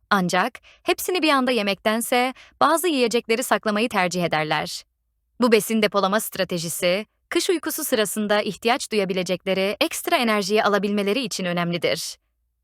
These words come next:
Yiyeceklerini toprak altına gömerler ya da taşların arasına saklarlar. Bu depoları, kış uykusu sırasındaki uyanmalarında ihtiyaç duydukları anlarda kullanırlar.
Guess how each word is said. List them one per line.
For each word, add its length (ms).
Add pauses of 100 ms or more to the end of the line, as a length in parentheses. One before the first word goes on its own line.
(160)
Yiyeceklerini 680
toprak 340
altına 300
gömerler 540 (360)
ya 120
da 60
taşların 460
arasına 360
saklarlar. 720 (960)
Bu 120
depoları, 600 (340)
kış 200
uykusu 340
sırasındaki 600
uyanmalarında 960
ihtiyaç 480
duydukları 420
anlarda 420
kullanırlar. 720